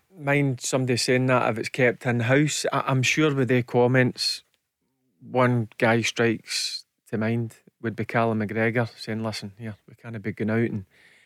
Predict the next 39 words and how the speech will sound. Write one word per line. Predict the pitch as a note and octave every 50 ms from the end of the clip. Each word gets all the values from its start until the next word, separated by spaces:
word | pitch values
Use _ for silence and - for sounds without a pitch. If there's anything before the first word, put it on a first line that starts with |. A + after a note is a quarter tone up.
| _ _ _
and | - G#2+ G#2+
saying | - - B2 A#2 A2+
that | A2+ A2 A2 G#2+
in | - A2 G#2+
the, | G#2+ - - -
in, | - A2 A2 G#2 -
in | A2 A2
the | G#2+ G2+
public." | - - G#2+ G2+ - A#2+ - -
Let | C3+ B2+ -
us | - -
fine | - - C#3 C#3 C#3+ C#3 C3 A2+ - _
thinking | - - - C3+ C#3+ - - C#3
that, | C#3 C3 - - _ _ _ _ _ _ _ _ _ _ _ _ _ _ _ _ _ _ _ _ _ _
fine | _ - - C3+ C3+ C3+ C3 B2 A2+ - _ _ _ _
talking | - C3 B2+ C3+ -
about | C3 C3 B2+
that | F#2 A#2 B2 - -
in | A#2+ B2
your | A#2 A2
dressing | G2+ G2 A2+ A#2 A#2+ B2 - - B2+
room, | A#2+ A#2+ A2+
but | A#2 - - - _ _ - - - _ _ _ _ _ _ _ _ _ _ _ _ _ _ _ _ _ _
I | A#2+
don't, | A2 D3+ D3+ D#3 D#3+ D#3+ D#3+ - -
I, | - -
I, | - - C3 - - C#3+
I | D3
don't | B2+ D3+ D#3 D#3 -
like | B2+ B2 C3 C#3 -
when, | C3+ B2+ A#2+ A2+ A2
when | B2 A#2+ A2+
people | - - B2+ A#2+ A#2+
come | A2 - A2+ A2+
out | A#2 A#2 A2+
and, | - A2+ A2 A2 -
and | - - A2 G#2
say, | - - A#2 A#2 A#2+ A#2 G#2+ - _ _ -
um, | - A2 A2 A2 A2 G#2+ A2 G#2+ G#2+ G#2+